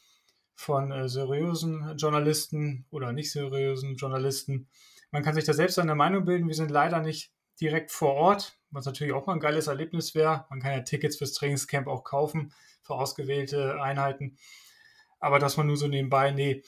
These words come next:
Aber zusammengefasst ist natürlich sehr spannend, jetzt also auch aus Fansicht das Ganze zu beobachten, wer da die Nase vorn hat. Ähm, hätte uns vor einigen Monaten oder nach dem leider verlorenen Championship,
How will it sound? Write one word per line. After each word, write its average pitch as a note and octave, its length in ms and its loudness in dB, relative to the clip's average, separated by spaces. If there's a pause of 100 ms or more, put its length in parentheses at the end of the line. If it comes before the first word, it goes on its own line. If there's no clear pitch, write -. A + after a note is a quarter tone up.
(420)
Aber C#3 200 8
zusammengefasst D3 580 4
ist C#3 120 -2
natürlich D3+ 360 0
sehr C#3+ 160 6
spannend, C#3 460 4
jetzt C3+ 200 -4
also C3+ 160 2
auch C3 160 -2
aus C#3 180 2
Fansicht C#3+ 440 4
das D3 120 2
Ganze C#3+ 220 0
zu C#3 180 -4
beobachten, D3 640 4
wer C#3 120 4
da C#3 100 4
die C#3 100 -2
Nase C#3+ 340 4
vorn D#3+ 420 4
hat. D#3 300 2
Ähm, C#3+ 440 -2 (240)
hätte D3+ 280 0
uns D3+ 180 2
vor D#3 360 6
einigen D#3+ 340 2
Monaten D#3+ 480 6
oder D3 160 2
nach C#3+ 180 2
dem C#3+ 400 -4 (380)
leider C#3 260 4
verlorenen C#3 560 0
Championship, D3 480 -4